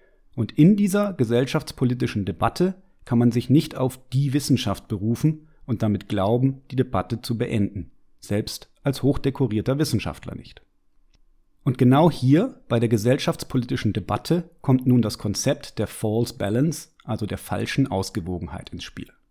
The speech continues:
Wie so oft hat dieses Prinzip einen sinnvollen Hintergrund. Bei der Berichterstattung über den Klimawandel in den U S A kam es sehr oft vor,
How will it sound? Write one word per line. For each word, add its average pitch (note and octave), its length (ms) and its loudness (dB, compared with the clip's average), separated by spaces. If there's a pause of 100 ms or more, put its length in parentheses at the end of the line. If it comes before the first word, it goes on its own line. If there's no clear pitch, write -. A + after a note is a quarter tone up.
(680)
Wie E3+ 180 4
so E3 240 0
oft D3+ 300 0
hat C3 140 0
dieses A#2 240 0
Prinzip C#3 680 -2
einen A2+ 220 0
sinnvollen G#2 420 -2
Hintergrund. A#2+ 600 -4 (800)
Bei A2+ 140 -2
der A2 100 0
Berichterstattung F3 840 0
über A2+ 160 0
den G2+ 180 -2
Klimawandel D3+ 640 4
in A2 160 -2
den G#2 140 -4
U G#2+ 120 -4
S - 200 -12
A B2 240 0
kam A#2 260 -2
es - 160 -6
sehr A#2+ 280 2
oft C#3 200 -6
vor, E3 400 0